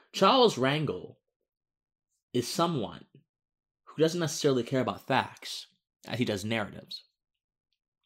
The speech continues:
He was in a debate with Bill Buckley back in the nineties about legalizing drugs in New York City. And he kept appealing to emotion.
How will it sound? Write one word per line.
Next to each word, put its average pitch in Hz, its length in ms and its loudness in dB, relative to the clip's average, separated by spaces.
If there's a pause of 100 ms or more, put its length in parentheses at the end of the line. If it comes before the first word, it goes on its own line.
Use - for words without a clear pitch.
(540)
He 143 80 4
was 135 140 8
in 135 100 2
a 117 80 -2
debate 110 260 0
with - 140 -14
Bill 107 120 0
Buckley 98 420 -4 (220)
back 104 140 -4
in 107 60 -8
the 101 80 -2
nineties 95 340 -2
about 92 320 -2 (160)
legalizing 101 680 -2
drugs 95 400 -10 (560)
in 104 160 -6
New 104 60 -2
York 98 240 -4
City. - 320 -8 (760)
And 104 440 -6 (1160)
he 131 140 -2
kept 156 280 0
appealing 131 320 -2
to 135 160 0
emotion. 107 500 -4